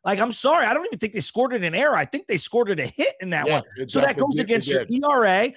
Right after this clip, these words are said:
Speaker 1: that goes against your, your batting average against, all those things. And so it's like, man, wait a minute. If you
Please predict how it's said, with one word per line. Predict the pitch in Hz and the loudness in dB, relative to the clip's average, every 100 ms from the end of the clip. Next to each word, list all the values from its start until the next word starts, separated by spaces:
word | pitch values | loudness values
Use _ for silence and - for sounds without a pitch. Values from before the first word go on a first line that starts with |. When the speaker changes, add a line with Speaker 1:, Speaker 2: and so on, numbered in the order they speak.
| - | -4
Speaker 1:
that | 190 | -2
goes | 160 269 214 | 2 0 0
against | 214 233 180 | -2 -2 0
your, | 190 - - | 0 0 -2
your | 151 | -4
batting | - 185 208 233 | -2 -2 -2 0
average | 233 233 233 196 | 0 0 -2 -6
against, | 180 170 190 226 - | -4 -2 -2 -4 2
all | 262 320 | 2 4
those | 277 226 | 2 0
things. | - 208 202 | 0 -2 -2
And | 196 | -4
so | - | 0
it's | 247 - | 0 2
like, | 233 - - - _ | 0 -2 -16 -20 _
man, | 285 269 | -4 -4
wait | 302 | -4
a | 226 | -2
minute. | 165 | -4
If | |
you | 170 | -6